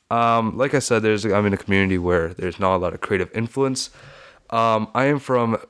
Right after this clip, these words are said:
uh, British Columbia, Vancouver, uh, Lower Mainland area. Not gonna be exact, just so you creeps don't find out where I live. Um, no, it's,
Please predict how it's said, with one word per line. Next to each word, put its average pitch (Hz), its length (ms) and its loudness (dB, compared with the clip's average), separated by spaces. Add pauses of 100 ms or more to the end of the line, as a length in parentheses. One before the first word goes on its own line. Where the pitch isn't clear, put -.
(260)
uh, 107 180 4
British 113 300 0
Columbia, 110 580 2 (260)
Vancouver, 107 840 0
uh, 101 200 2
Lower 104 240 0
Mainland 104 580 0
area. 110 400 -2 (140)
Not 104 180 -2
gonna 101 120 -8
be 98 280 0
exact, 98 420 0
just - 300 -2
so - 80 -2
you 90 160 0
creeps - 360 -4
don't 87 260 -4
find 87 260 -2
out 87 100 0
where 85 180 -2
I 82 60 -6
live. 92 280 0 (520)
Um, 98 520 0 (520)
no, 113 300 0 (100)
it's, 107 420 0